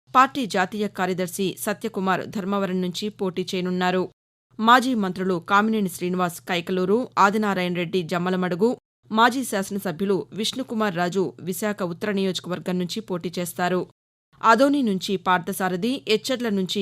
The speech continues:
ఎన్ ఈశ్వరరావు, అరకు నుంచి పి రాజారావు, బద్వేల్ నుంచి రోషన్, అనపర్తి నుంచి శివకృష్ణరాజును బీజేపీ అభ్యర్థులుగా ఎంపిక చేసింది. ఎన్నికల సమయంలో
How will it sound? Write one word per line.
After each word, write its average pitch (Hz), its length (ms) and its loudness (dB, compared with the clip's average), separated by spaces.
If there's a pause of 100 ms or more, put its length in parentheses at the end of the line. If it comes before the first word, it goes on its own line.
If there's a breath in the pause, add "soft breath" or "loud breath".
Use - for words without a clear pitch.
(120)
ఎన్ 196 180 0
ఈశ్వరరావు, 190 560 -2 (120)
అరకు 196 280 2
నుంచి 202 340 -2 (240)
పి 226 180 -4
రాజారావు, 185 520 0 (100)
బద్వేల్ 202 500 -2
నుంచి 185 300 -2
రోషన్, 180 400 -2 (420)
అనపర్తి 233 460 0
నుంచి 196 300 -2 (360)
శివకృష్ణరాజును 196 920 -2 (140)
బీజేపీ 214 500 -2
అభ్యర్థులుగా 180 560 -4 (140)
ఎంపిక 185 200 -6 (100)
చేసింది. 180 440 0 (840)
ఎన్నికల 302 400 6
సమయంలో 202 460 2